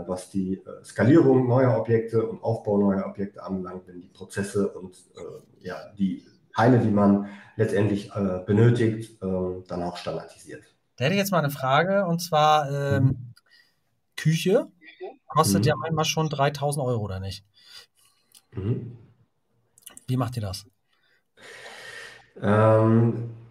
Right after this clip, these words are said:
Speaker 1: wenn keine Küche mit im Objekt ist, also wenn wir jetzt mal, äh, weil wir hier bei diesem Rechenbeispiel jetzt bei einer, ähm, Mietwohnung sind, dann versuchen wir natürlich immer sehr hart, mit den Eigentümern zu verhandeln.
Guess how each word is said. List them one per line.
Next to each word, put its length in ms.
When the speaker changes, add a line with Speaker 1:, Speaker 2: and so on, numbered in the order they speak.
Speaker 1:
wenn 320
keine 320
Küche 380
mit 220
im 160
Objekt 400
ist, 260
also 140
wenn 120
wir 100
jetzt 140
mal, 960
äh, 120
weil 180
wir 100
hier 160
bei 100
diesem 220
Rechenbeispiel 580
jetzt 220
bei 120
einer, 460
ähm, 480
Mietwohnung 500
sind, 460
dann 120
versuchen 340
wir 80
natürlich 420
immer 340
sehr 420
hart, 340
mit 160
den 100
Eigentümern 480
zu 60
verhandeln. 540